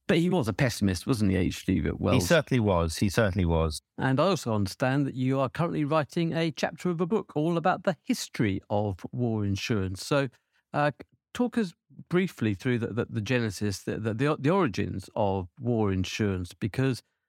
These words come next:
Speaker 1: um, as I understand it, war losses used to be picked up by the aviation or risks insurers, but,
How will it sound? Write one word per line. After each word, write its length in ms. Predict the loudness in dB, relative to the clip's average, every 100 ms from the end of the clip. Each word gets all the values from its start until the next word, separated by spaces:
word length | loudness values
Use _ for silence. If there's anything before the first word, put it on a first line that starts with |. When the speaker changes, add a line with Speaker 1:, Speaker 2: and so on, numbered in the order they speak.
| _
Speaker 1:
um, 300 | -2 0 0 0
as 120 | 2
I 100 | 2
understand 500 | 2 0 0 2 2
it, 200 | -2 -4 _ _
war 260 | -4 0 0
losses 420 | 0 -2 -6 -6 -12
used 360 | -4 0 0 -2
to 80 | -4
be 140 | -4
picked 320 | -2 -4 0
up 300 | -2 -2 -8 -4
by 260 | 0 2 0
the 220 | -2 0
aviation 540 | 0 0 0 0 -2
or 80 | 0
risks 320 | 0 -2 -10
insurers, 640 | -4 -2 -2 -2 -2 -4 -2
but, 220 | -4 -4